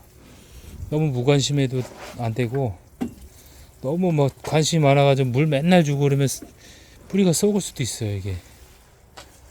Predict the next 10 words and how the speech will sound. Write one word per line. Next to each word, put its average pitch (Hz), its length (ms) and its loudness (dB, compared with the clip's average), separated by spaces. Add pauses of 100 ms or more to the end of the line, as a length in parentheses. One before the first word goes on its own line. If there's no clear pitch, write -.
(420)
네. 98 180 -8 (1400)
적당한 131 600 0
관심과, 127 760 0 (1700)
네, 104 200 -6 (200)
그런 120 180 -6
게 113 100 -2
좀 107 140 -6
필요한 151 360 -8
것 110 120 -8
같습니다. 101 300 -14